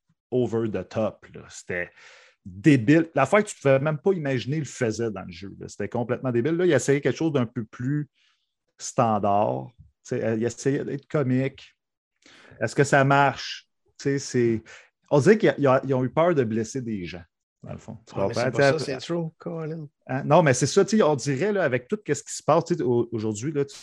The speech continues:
Speaker 1: dis un petit mot de travers, est-ce que t'as une communauté au complet sur Internet, là, qui te
Speaker 2: Oui.
Speaker 1: bâche dessus, là ? Fait que je pense qu'ils ont eu peur un peu de ça. Fait que ça enlève un petit peu de l'aura de Saints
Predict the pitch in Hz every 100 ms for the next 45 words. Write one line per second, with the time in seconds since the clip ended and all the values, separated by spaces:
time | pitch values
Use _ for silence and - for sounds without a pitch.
0 | - 113 117 120 139 139 117 104 131 135
1 | 98 - 131 _ 117 110 110 120 120 113
2 | 113 139 131 113 101 120 135 113 107 95
3 | 110 127 - 120 120 101 90 107 110 98
4 | 90 - 139 165 175 _ - - - _
5 | _ - 110 - 151 156 135 120 - 127
6 | 131 113 107 104 117 110 98 - 147 -
7 | 113 - 123 117 113 147 131 110 107 -
8 | - 123 127 _ _ - - _ 110 110
9 | 113 127 123 113 107 131 127 - 110 107
10 | 104